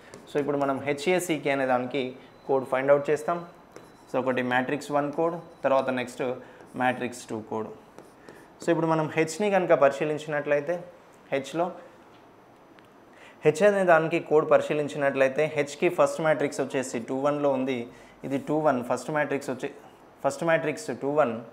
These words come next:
second matrix వచ్చేసి ఎంత అంటే, ఇది five four. So, five ఫోర్లో ఉంది.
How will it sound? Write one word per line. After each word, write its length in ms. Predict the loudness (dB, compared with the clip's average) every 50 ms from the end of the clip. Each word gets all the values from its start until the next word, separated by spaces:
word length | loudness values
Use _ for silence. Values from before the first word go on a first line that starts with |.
| -20 -20 -12 -4
second 320 | -2 -2 0 0 0 2
matrix 400 | 2 2 2 2 0 -2 -2 -4
వచ్చేసి 340 | -4 -2 0 -2 0 -2 -4
ఎంత 160 | -2 0 2
అంటే, 260 | 2 2 2 0 -2
ఇది 320 | -2 -2 -2 -2 -4 -4 -8 -12 -18 -20 -20 -20 -20 -20 -2 2
five 180 | 4 4 4 2
four. 280 | 0 -2 -4 -4 -4 -6 -12 -16 -20 -20 -20 -20 -20 -20 -20 -20 -16 -10 -6
So, 60 | -6 -4
five 300 | 0 2 2 2 2 0
ఫోర్లో 320 | 0 -2 0 0 -2 -6
ఉంది. 240 | -6 -8 -10 -12